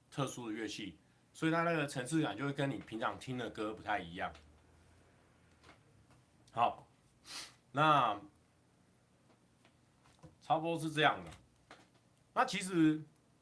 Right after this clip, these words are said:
其实我之前还有，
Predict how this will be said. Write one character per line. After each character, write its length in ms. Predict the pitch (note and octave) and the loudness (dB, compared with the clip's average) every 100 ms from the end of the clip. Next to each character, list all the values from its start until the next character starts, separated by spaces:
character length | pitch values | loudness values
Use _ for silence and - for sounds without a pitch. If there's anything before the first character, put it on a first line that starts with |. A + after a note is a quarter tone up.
| - - _ - _ _ _ _ _ _ _ _ _ - _ - _ | -20 -20 _ -20 _ _ _ _ _ _ _ _ _ -20 _ -20 _
其 100 | - | -6
实 120 | F#3 | -4
我 120 | F3 B2+ | -4 -4
之 140 | F3 | -4
前 200 | E3 B2 | -2 0
还 120 | B2 | 2
有， 360 | D3+ G#2+ F#2 | 2 2 -2